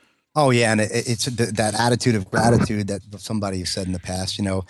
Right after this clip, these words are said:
that appreciation, gratitude, and, you know, and it's something I know that w-, we're both very much into, our backgrounds and stuff. You know, it makes me enjoy the s-, sweetness of life that much more. And, uh, and, and allows us to take the time out to, to,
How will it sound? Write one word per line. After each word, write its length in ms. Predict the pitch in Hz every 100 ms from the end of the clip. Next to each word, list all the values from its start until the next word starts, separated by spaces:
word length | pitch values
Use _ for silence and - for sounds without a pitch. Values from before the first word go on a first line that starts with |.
| - - -
that 100 | 107
appreciation, 600 | - 120 110 120 107 101
gratitude, 640 | 104 110 113 - 104 95
and, 80 | 98
you 60 |
know, 220 | 98 95 92
and 80 |
it's 100 | 92
something 260 | - 123 110
I 100 | 101
know 200 | 104 107
that 160 | 101 90 - - - - -
w-, 220 | 107 104
we're 220 | 107 113
both 320 | 107 104 98
very 240 | - 110 104
much 240 | 101 -
into, 480 | 107 101 113 113 107
our 180 | 90 90
backgrounds 680 | 110 110 110 110 104 104 101
and 120 | 95
stuff. 380 | - 107 107 -
You 60 |
know, 180 | 117 110
it 80 | 120
makes 340 | 117 127 -
me 160 | 123 117
enjoy 520 | 110 104 117 123 123
the 80 | 107
s-, 240 | - -
sweetness 640 | - - 120 143 123 117 117
of 100 | 98
life 360 | 110 120 -
that 200 | 120 113
much 260 | 120 104 -
more. 380 | 110 110 98 90 - - - -
And, 300 | 117 110 107
uh, 220 | 107 104 98 - - - _ _ _
and, 120 | 131 123
and 120 | 123
allows 320 | 117 123 143 135
us 80 |
to 160 | - 123
take 300 | - 143 123
the 60 | 131
time 360 | - 123 127
out 280 | 127 127 117
to, 140 | - 101 98
to, 180 | - 120